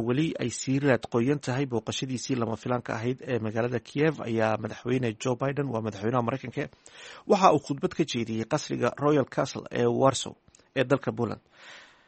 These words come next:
Salaasadii shalay, hadalkiisan oo uu ku xusay sanad guuradii koowaad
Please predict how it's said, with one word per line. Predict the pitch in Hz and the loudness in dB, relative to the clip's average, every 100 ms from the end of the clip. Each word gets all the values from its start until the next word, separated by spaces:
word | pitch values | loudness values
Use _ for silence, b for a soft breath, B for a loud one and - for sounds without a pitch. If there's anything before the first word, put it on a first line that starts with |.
| B | B
Salaasadii | - 117 113 120 | 0 2 2 -2
shalay, | 104 113 80 | -4 -6 -6
hadalkiisan | 107 117 110 120 - 123 120 - | -6 -4 -4 -4 0 0 0 -2
oo | 120 113 107 113 | 0 2 2 0
uu | 113 | -2
ku | 139 | -6
xusay | 131 - 135 131 127 | -6 -2 2 2 0
sanad | 120 120 117 117 | -2 -4 -4 -4
guuradii | 120 131 135 | -2 -2 -4
koowaad | - 120 113 127 | -2 0 2 2